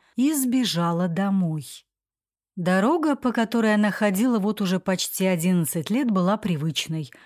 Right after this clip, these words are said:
Ноги делали свою работу, а голову одолевали печальные мысли.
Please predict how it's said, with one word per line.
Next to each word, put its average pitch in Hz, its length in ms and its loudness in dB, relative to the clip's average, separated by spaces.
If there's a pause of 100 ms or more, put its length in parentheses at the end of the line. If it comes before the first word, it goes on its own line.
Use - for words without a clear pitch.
(140)
Ноги 185 300 2
делали 160 320 0
свою 156 320 -2
работу, 190 500 0
а 180 60 2
голову 190 420 0
одолевали 165 540 0
печальные 160 760 -4
мысли. 151 540 -4